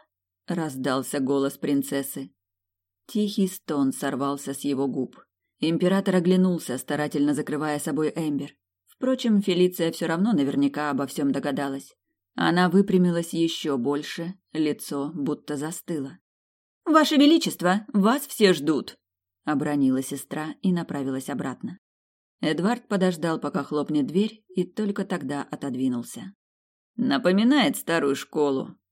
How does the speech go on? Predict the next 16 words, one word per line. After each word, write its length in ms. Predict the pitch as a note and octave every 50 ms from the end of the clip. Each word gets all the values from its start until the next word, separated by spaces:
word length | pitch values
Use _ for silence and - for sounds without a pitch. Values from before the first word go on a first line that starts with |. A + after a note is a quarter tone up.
| _ _
хмыкнул 560 | _ - - D3+ D3+ C#3+ C#3+ - C#3+ C#3 C#3
он, 200 | C3+ C3+ C#3 D3
жадно 360 | C#3+ C#3 D3 C#3 B2+ C3+ C3+
следя 340 | C3+ - C#3 D3 C3+ D3+ D3
за 140 | C3 D3 D3
тем, 280 | - - E3+ E3+ D#3 C#3+
как 240 | D3 D3+ - - -
Эмбер 340 | F3+ E3+ E3 E3 E3 E3+ D3+
застегивает 760 | C3+ D3 D3 D3 - - E3+ E3 D3 D#3 C#3+ D3+ D3 - - -
пуговицы 420 | D#3 D3+ D3+ D3 C#3+ C#3+ C#3+ D3
блузки 520 | C3+ C#3 D#3 F3+ F3 F3 - - C#3+ - - _ _ _ _
и 100 | - D#3+
пытается 540 | - - E3 - - G3 F#3+ F#3+ F#3 - F#3
расправить 600 | F3 F3 F3 - - F3 F3+ E3+ E3 D#3+ D#3+ -
смявшийся 640 | - - D3 D3+ D#3 C#3+ C#3 - - C3+ C3 - C3+
пиджак. 520 | - D3 - C3 C#3 D3 C3 B2 - -